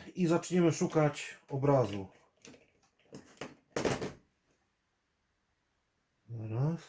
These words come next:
Dobra. Nie wiem, czy to jest wszystko dobrze.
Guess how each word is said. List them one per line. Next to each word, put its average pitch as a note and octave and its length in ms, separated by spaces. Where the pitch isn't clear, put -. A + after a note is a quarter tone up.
Dobra. G#2+ 680
Nie G2+ 100
wiem, G2+ 220
czy - 140
to G#2+ 100
jest G#2 200
wszystko - 500
dobrze. A2 520